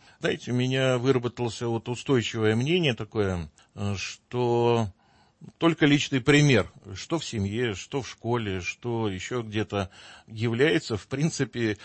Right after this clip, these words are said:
и основным, э, вот таким составляющим, э, патриотического воспитания. Потому что, ну, хочешь изменить мир,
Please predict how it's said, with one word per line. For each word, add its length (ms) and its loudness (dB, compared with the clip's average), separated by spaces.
и 120 0
основным, 760 4
э, 460 2
вот 240 -6
таким 300 -2
составляющим, 1000 0
э, 160 -2
патриотического 1000 -2
воспитания. 760 -4
Потому 380 -2
что, 580 0
ну, 180 -4
хочешь 280 -6
изменить 720 0
мир, 320 4